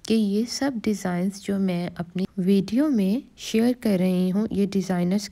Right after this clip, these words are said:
के कमाल के आर्ट में से कुछ सिलेक्शन है, जिससे आपको बहुत हेल्प मिलेगी। I hope कि आपको अच्छे लगेंगे। अगर आपको ये डिज़ाइंस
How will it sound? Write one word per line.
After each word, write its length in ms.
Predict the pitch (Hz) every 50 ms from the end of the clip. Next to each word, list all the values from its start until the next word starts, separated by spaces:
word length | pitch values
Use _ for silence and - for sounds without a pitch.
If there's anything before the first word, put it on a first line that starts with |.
| -
के 200 | - 214 214 220 226 - -
कमाल 500 | 202 190 185 175 175 170 175 190 202 202 202 202
के 120 | 220 220
आर्ट 500 | 214 - - 165 170 175 185 196 196 -
में 140 | 190 180 165 165
से 280 | 165 - 180 190 202 208 202 -
कुछ 160 | 208 202 -
सिलेक्शन 800 | - - - - 185 180 165 156 143 - - - 190 190 190 185
है, 200 | 185 196 233 240 - - - - - - - 185
जिससे 300 | 214 214 - - 269 254
आपको 480 | 233 208 196 202 - - 214 214 220 202 180 170
बहुत 360 | 180 185 180 180 233 233 - -
हेल्प 260 | 208 196 196 196 196
मिलेगी। 460 | 196 196 190 190 185 180 180 202 202 -
I 260 | - - - 190 196 190
hope 260 | 180 190 185 190 190 185 -
कि 80 | -
आपको 280 | 247 240 233 240 - 254
अच्छे 400 | - - 180 175 - - - 190
लगेंगे। 540 | 175 180 180 170 185 180 180 180 214 226 233 - - -
अगर 340 | 196 180 180 208 233 277 269
आपको 460 | 220 196 180 190 - - - 175 165 165 - - - 175 165 180
ये 140 | 190 202 208
डिज़ाइंस 600 | 202 208 190 196 185 170 160 165 165 - -